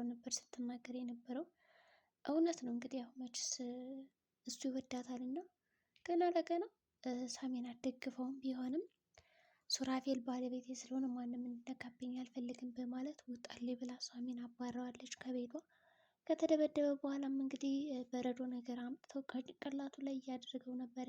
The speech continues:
ሱራፌል የተመታውን እንዲቀሰቅስለት። ይህንን የተመለከተችው ሳሮን ደግሞ ምንድን ነበር ያለችው? እ፣ "በቃ የሆነ ነገር ላምጣ፣ እ፣ በረዶ ምናምን በቃ የሚበላ ነገር ላምጣ፣ እ፣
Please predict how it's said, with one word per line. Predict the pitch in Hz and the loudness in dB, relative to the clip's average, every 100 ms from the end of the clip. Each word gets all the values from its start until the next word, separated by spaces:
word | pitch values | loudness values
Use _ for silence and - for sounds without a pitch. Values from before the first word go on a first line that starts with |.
| 247 | -4
ሱራፌል | 262 254 254 269 254 | -4 -4 -4 -2 -2
የተመታውን | 247 262 247 - 247 247 | -2 -4 -6 -6 -4 -2
እንዲቀሰቅስለት። | 240 247 269 - - 240 254 262 254 339 - _ _ _ _ _ _ _ _ 302 | -2 -2 -6 -6 -12 -4 -4 -2 -2 -4 -8 _ _ _ _ _ _ _ _ 4
ይህንን | 311 320 311 | 6 8 6
የተመለከተችው | 285 285 269 269 269 262 262 - 269 254 254 254 | 2 2 2 0 -2 -4 -6 -2 0 2 2 0
ሳሮን | - 262 262 262 | 0 0 2 2
ደግሞ | 254 254 294 330 | 0 -2 -2 0
ምንድን | 254 247 247 | 0 0 -2
ነበር | 254 240 247 | -4 -4 -6
ያለችው? | 254 254 269 294 277 - _ - _ _ _ | -4 -6 -4 -4 -4 -8 _ -20 _ _ _
እ፣ | 254 247 262 | -2 -2 -2
"በቃ | 254 262 - | -2 -4 0
የሆነ | 269 277 269 254 | 0 2 2 2
ነገር | 269 269 | 0 0
ላምጣ፣ | 262 254 - 294 | 0 -2 -2 -4
እ፣ | - 262 | -2 0
በረዶ | 277 269 262 269 | 2 2 0 -2
ምናምን | 247 247 262 277 - | -2 -4 0 -2 -2
በቃ | 262 262 - | -4 -4 0
የሚበላ | 262 262 - 254 262 | -2 0 -2 0 0
ነገር | 262 254 254 | -2 -4 -4
ላምጣ፣ | 262 262 302 302 - | -4 -2 -4 -4 -2
እ፣ | 269 | 0